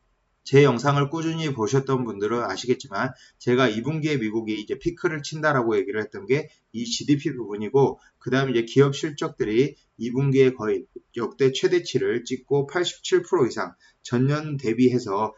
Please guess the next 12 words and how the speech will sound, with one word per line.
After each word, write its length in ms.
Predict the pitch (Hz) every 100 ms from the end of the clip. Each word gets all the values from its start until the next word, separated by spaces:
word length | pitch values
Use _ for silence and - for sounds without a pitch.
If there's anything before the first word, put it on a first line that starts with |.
| _ _
칠십팔 640 | - 180 175 - - 170
프로에서 400 | 165 175 160 156
팔십칠 500 | 143 170 165 - 180
프로 220 | 175 170 123
이상 260 | 110 113
거의 400 | 110 101 117 147 - _
팔십 280 | - 170 -
프로 140 | 175 151
가까운 500 | 117 - 113 113 120
상승률을 680 | 147 147 156 147 135 139
보여주기 540 | - 107 127 123 113 -
때문에 480 | 107 104 135 123